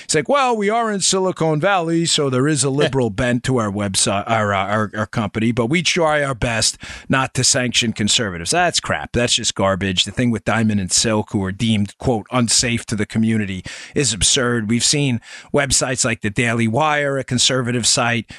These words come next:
Speaker 1: uh, their reach get crushed, while the New York Times and N P R, their reach goes up dramatically. It's garbage. They're, the Facebook is clearly attacking conservatives, right?
Speaker 2: Mm-hmm.
Speaker 1: But I had said to you in a prior show, Joe, that this was a win-win for Facebook,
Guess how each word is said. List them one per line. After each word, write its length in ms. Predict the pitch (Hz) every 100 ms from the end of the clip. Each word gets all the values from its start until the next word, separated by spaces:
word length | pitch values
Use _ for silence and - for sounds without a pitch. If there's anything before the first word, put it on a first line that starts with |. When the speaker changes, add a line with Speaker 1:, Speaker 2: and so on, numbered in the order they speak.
| -
Speaker 1:
uh, 200 | 104 95
their 200 | 104 127
reach 360 | 110 127 117 -
get 180 | 95 -
crushed, 480 | 156 139 131 -
while 160 | 120 104
the 80 | 104
New 100 | 135
York 220 | 135 117
Times 380 | 131 123 120 113
and 100 | 110
N 100 | 107
P 220 | 113 113
R, 300 | 120 120 123
their 120 | 113
reach 300 | 107 113 -
goes 220 | 120 104
up 120 | 101 -
dramatically. 640 | 104 104 107 107 110 107
It's 160 | 131 -
garbage. 420 | 175 135 82 78
They're, 160 | 123 120
the 160 | 104
Facebook 300 | 120 165 160 - 143
is 120 | 135
clearly 600 | - 147 131 127 127 123 - - 123
attacking 500 | - 117 104 113 104
conservatives, 680 | 110 107 135 120 76 71 98
right? 200 | 104 - _
Speaker 2:
Mm-hmm. 260 | 101 90 165 - _ _ _ _ _ _ _ - - - - _ -
Speaker 1:
But 120 | 196
I 80 | 339
had 120 | 269
said 240 | 247 202
to 80 | 175
you 120 | 170
in 80 | 147
a 40 | 131
prior 360 | 131 127 113
show, 280 | - 131 123
Joe, 220 | 107 90
that 140 | 90 -
this 200 | 147 165
was 160 | 131
a 100 | 123
win-win 920 | 101 113 143 151 151 - 113 117 104
for 160 | 98 101
Facebook, 540 | - 95 87 - 71